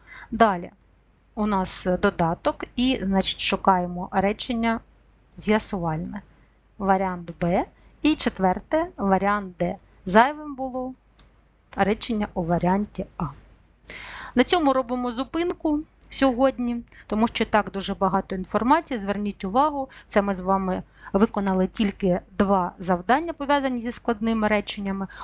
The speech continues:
У наступних відео будемо говорити про розділові знаки, тому що і пунктуація складного речення, і не тільки складного, але й простого, простого ускладненого речення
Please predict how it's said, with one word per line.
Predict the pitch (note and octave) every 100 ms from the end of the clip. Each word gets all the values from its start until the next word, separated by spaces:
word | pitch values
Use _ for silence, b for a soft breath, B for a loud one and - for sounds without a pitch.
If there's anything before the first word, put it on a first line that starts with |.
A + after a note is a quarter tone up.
| B
У | D4 E4 F4
наступних | B3 - C#4+ C4+ A#3 G3+ A3
відео | C#4 B3+ B3+ B3 - B -
будемо | B3 A#3 G#3 E3+
говорити | F3+ G3 G#3+ G#3
про | - F#3
розділові | F#3+ F3+ G3 F3+ F3
знаки, | F3 F#3 F3 - C#4+ D#4+ B B
тому | G3+ G3+
що | - - F#3+ F#3 F#3 A3
і | G#3+ G#3 G3 F#3 F#3+ _ _ _ _ B B B B B -
пунктуація | A#3+ - - G3 F3+ F3 - F3+ F3+ F#3+ - _ _
складного | - - F#3+ G3+ F3 F#3
речення, | A3 - - D4+ -
і | A#3+
не | A#3+
тільки | - G#3 - F#3+
складного, | - F#3+ F3+ F#3+ F3+ -
але | F#3
й | F#3+
простого, | - - - D4 C4+ -
простого | - - F#3+ F3+
ускладненого | - A#3+ A#3+ A#3+ A3+ G#3
речення | G#3 G#3 - G3